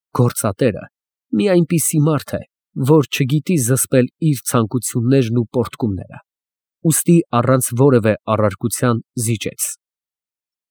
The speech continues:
Նրան դուր էր գալիս Հենչարդի տաքարյունությունը, երբ դա նույնիսկ նեղություն էր պատճառում իրեն։ Իրենց բնավորությունների միջև եղած զգալի տարբերությունը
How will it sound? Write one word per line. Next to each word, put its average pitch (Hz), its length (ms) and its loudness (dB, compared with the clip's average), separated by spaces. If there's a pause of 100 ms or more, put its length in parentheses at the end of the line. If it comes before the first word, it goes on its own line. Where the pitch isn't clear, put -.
(140)
Նրան 208 320 2
դուր 202 200 2
էր 117 140 2
գալիս 123 320 2
Հենչարդի 123 540 0 (100)
տաքարյունությունը, 135 920 0 (520)
երբ 180 400 2
դա 151 160 4
նույնիսկ 147 580 2
նեղություն 131 540 0
էր 95 100 -6
պատճառում 101 600 -2
իրեն։ 98 320 -8 (1000)
Իրենց 190 360 4
բնավորությունների 143 880 2
միջև 135 400 0
եղած 117 400 0
զգալի 117 380 0
տարբերությունը 117 800 0